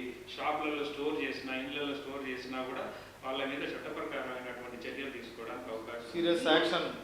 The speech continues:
Speaker 1: మూడు నుంచి ఏడేళ్ల జైలు శిక్ష,
Speaker 2: ఓకే.
Speaker 1: ఆ, ఇది దాదాపుగా లక్ష రూపాయల వరకు జరిమానా ఇట్లా విధించడానికి కూడా అవకాశం ఉన్నది కాబట్టి, so నేను ఈ సందర్భంగా అందరికీ కూడా, ఈ మహబూబ్ నగర్ కానీ మహబూబ్ నగర్ చుట్టుపక్కల ఉన్నటువంటి ప్రజలకు అందరికీ కూడా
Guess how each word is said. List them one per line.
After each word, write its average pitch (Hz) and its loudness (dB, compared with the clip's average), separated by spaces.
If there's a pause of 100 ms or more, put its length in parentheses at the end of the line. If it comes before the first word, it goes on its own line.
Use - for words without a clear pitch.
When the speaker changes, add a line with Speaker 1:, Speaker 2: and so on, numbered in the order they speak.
Speaker 1:
మూడు 175 2
నుంచి 175 0 (100)
ఏడేళ్ల 156 4
జైలు 147 0
శిక్ష, 156 -6 (300)
Speaker 2:
ఓకే. 160 2 (160)
Speaker 1:
ఆ, 147 2 (220)
ఇది 139 0 (440)
దాదాపుగా 156 2
లక్ష 139 0
రూపాయల 147 2
వరకు 139 2
జరిమానా 143 0
ఇట్లా 127 -2
విధించడానికి 127 -4
కూడా 131 -6 (100)
అవకాశం - -4
ఉన్నది 143 -4
కాబట్టి, 101 -6 (440)
so 151 -4 (140)
నేను 143 0 (100)
ఈ 135 -4
సందర్భంగా 147 0
అందరికీ 147 4
కూడా, - -4 (180)
ఈ 123 -2
మహబూబ్ 120 -4
నగర్ 117 -4
కానీ 95 -4
మహబూబ్ 113 -8
నగర్ 113 -6
చుట్టుపక్కల 113 -10
ఉన్నటువంటి 110 -8
ప్రజలకు 110 -8
అందరికీ 104 -8
కూడా 110 -6